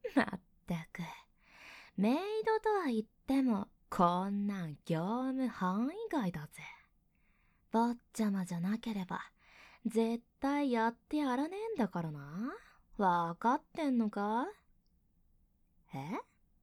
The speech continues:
左耳もやってほしいのか？まあ、片耳だけじゃバランス悪いか。ったく、人使いの荒い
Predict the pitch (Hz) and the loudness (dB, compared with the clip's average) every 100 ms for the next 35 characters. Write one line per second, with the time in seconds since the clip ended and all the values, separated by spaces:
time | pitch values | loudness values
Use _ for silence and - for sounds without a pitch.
0 | _ _ _ - - 175 175 220 311 302 | _ _ _ -16 -8 -6 -4 -6 -8 -10
1 | 302 294 277 240 233 - 294 285 - 311 | -10 -6 -4 -4 -6 -6 -6 -6 -8 -6
2 | 185 - 151 - _ _ _ _ _ _ | -6 -8 -16 -18 _ _ _ _ _ _
3 | _ _ _ _ _ _ - 180 170 170 | _ _ _ _ _ _ -4 -4 -4 -8
4 | 165 160 _ _ _ _ _ - _ - | -14 -16 _ _ _ _ _ -20 _ -8
5 | 196 - 208 220 220 214 208 196 208 240 | -8 -4 -2 0 0 0 0 -2 -4 -8
6 | 240 202 180 - - - 185 170 156 156 | -10 -8 -10 -10 -12 -6 -4 -2 -4 -8
7 | 160 - 240 214 175 190 262 - 339 302 | -10 -10 -6 -6 -6 -8 -8 -12 -14 -12
8 | 233 - - _ _ _ _ _ _ _ | -14 -18 -20 _ _ _ _ _ _ _
9 | _ _ _ _ - 180 151 147 - 156 | _ _ _ _ -6 -4 -6 -14 -14 -14
10 | - - _ _ _ _ _ _ - - | -14 -20 _ _ _ _ _ _ -18 -4
11 | 226 214 202 208 - 185 165 139 139 143 | 0 2 0 -8 -8 -6 -6 -10 -16 -14
12 | 156 160 180 196 202 | -12 -8 -8 -8 -10